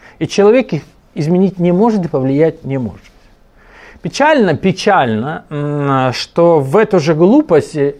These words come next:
и в какой-то степени верят рожденные свыше. Чаще всего по-, обозначая наличие ее в своем уме через слова: «А что я мог сделать?» или «А как я мог это изменить?»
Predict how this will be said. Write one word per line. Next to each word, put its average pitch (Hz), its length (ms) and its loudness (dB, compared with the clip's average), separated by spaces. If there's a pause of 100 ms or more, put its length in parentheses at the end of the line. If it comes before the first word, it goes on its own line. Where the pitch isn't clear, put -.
и 170 240 0
в - 80 -10
какой-то 214 340 -2
степени 190 580 -2 (880)
верят 165 600 2 (760)
рожденные 139 880 0
свыше. - 480 -18 (720)
Чаще 185 300 -2
всего 185 360 0
по-, 175 220 -2
обозначая 151 1300 0
наличие 139 680 -2
ее 139 320 4
в - 60 -10
своем 135 460 2 (100)
уме 247 440 2 (460)
через 175 440 2
слова: 190 260 2
«А 143 180 -2
что 220 360 0
я 139 240 0
мог 143 360 0
сделать?» 127 640 -2
или 135 420 -2 (380)
«А - 100 -10
как - 240 -2
я 147 80 -4
мог 160 180 -6
это 127 180 -4
изменить?» 110 460 -6